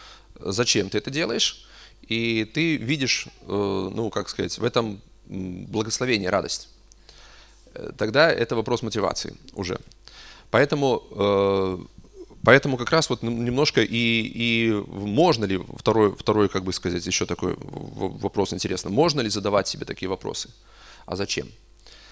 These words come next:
Потому что многие тоже говорят, есть же местописание, которое говорит: «Вот вы там, не, не, мои пути не ваши пути,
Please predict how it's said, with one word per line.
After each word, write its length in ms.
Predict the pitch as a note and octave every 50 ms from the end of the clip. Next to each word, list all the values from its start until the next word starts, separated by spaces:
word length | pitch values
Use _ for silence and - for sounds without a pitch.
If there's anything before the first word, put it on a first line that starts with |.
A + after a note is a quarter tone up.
| - - -
Потому 260 | - - F2+ F#2+ F#2+
что 160 | - - -
многие 280 | F2+ F2+ F#2+ F#2+ F2 F#2+
тоже 220 | F2 F#2+ E2+ G2
говорят, 320 | E2+ F2+ F2 F2 E2+ D2 - -
есть 120 | F#2 F2
же 60 | F2+ F2+
местописание, 640 | F#2+ G2 - - - - - - E3+ F#3 E3 A#2 G2
которое 460 | - - - - F#2 F2 E2 E2+ D#2 - - - - _ _ _ - _ _ - - - - - - - _ _ - - - - - - E3+
говорит: 380 | F3 - - G2+ F#2 - -
«Вот 340 | G2+ A2 - - - - - - -
вы 300 | - - G2 G2 F#2+ F2+
там, 360 | - F2+ F2 E2 C2+ - - - - -
не, 340 | - F2 F2+ F#2 F#2 F#2 F#2+
не, 440 | F#2+ F#2 F#2 F#2 F2 F2+ G2 - -
мои 360 | - - - F2 F#2+ G2+ G2+
пути 260 | - - F2+ - -
не 80 | F2 F#2
ваши 260 | F#2+ B2+ D3+ - - C#3
пути, 420 | - C3 - - C3 A2+ A2 -